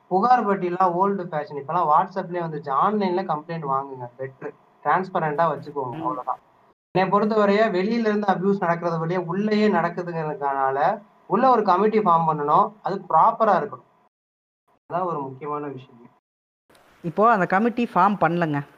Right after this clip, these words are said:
Speaker 1: இப்ப, இப்ப நான் வந்து ஒரு என் ஜி ஓ வச்சு ரன் பண்ணிக்கிட்டு இருக்கேன். ஆனா என் என் ஜி ஓல வந்து பாத்துக்கிட்டீங்கன்னா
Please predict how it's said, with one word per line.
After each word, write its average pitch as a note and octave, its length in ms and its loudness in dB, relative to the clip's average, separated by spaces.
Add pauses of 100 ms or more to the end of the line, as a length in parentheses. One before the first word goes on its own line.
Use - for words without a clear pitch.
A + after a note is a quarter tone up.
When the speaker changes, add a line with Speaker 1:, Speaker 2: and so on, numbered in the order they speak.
(420)
Speaker 1:
இப்ப, D3+ 160 0 (360)
இப்ப D3 220 -4
நான் D3 380 2
வந்து D#3 240 -4
ஒரு E3 180 -4
என் D#3 160 -8
ஜி F3 100 -6
ஓ E3 60 -2
வச்சு E3 240 -4
ரன் D#3 220 -6
பண்ணிக்கிட்டு C#3+ 360 -10
இருக்கேன். C3 260 -10
ஆனா C#3+ 200 -2
என் D3 240 -4
என் D3 160 -10
ஜி E3+ 100 -6
ஓல D#3 200 -2
வந்து C#3+ 260 -4
பாத்துக்கிட்டீங்கன்னா C3+ 640 0